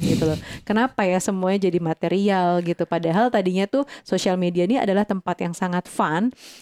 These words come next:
Eh, lo mau endorsement apa segala macem, aku sering kok keracunan gitu, ada barang-barang yang ternyata, "Oh,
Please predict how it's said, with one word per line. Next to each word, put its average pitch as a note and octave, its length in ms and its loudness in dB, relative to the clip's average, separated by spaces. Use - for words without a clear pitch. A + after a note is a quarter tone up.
Eh, F3+ 160 2
lo F#3+ 240 2
mau F#3 160 0
endorsement F#3 560 -2
apa A#3 320 -2
segala F#3+ 160 0
macem, G#3 480 -2
aku F4 320 -2
sering D4 320 0
kok E4 160 0
keracunan A3+ 720 0
gitu, G3+ 160 0
ada F3+ 160 0
barang-barang F3 640 0
yang F#3+ 80 0
ternyata, F#3+ 480 -2
"Oh, A3 80 -2